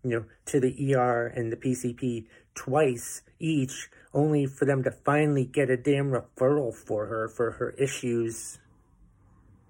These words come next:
And then, like, she gets the referral and she can't see the doctor for two more months when she's probably gonna still be in pain for,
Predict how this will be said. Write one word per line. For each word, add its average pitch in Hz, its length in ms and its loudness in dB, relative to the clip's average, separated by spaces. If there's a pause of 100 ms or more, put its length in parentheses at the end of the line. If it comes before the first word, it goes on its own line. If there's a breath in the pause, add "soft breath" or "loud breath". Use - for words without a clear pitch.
(520)
And 139 120 2
then, 139 300 4
like, 139 260 4 (460)
she 151 120 0
gets 135 320 0
the 151 80 -2
referral 117 560 2
and 127 140 -4
she 131 120 -6
can't 127 300 -4
see 143 200 0
the 139 100 4
doctor 143 600 -2
for 147 220 0
two 143 280 0
more 143 240 2
months 127 380 0
when 127 120 -2
she's 135 180 -6
probably 151 280 0
gonna 139 120 -4
still 139 460 -2
be 151 140 -2
in 135 180 -4
pain 131 500 -8 (440 loud breath)
for, 135 360 0